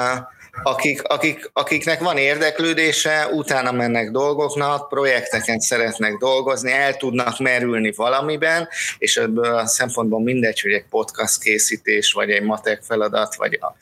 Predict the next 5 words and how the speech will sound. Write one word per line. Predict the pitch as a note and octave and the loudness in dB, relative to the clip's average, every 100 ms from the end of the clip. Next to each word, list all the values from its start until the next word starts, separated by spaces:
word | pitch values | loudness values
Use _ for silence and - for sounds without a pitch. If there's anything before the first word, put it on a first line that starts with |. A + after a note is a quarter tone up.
| - - - - | -6 -6 -8 -6
vagy | G#2 G#2 | -2 0
egy, | G#2+ G#2 G2+ G#2 | 0 0 0 0
ö, | G#2 G#2 G2+ - - - - _ _ _ _ _ - - - - | 0 0 -2 -6 -12 -20 -20 _ _ _ _ _ -12 -8 -4 0
ö, | G#2 G#2+ - - - | 0 0 -2 -2 -4
ö, | - G2+ F#2+ | -4 -2 -2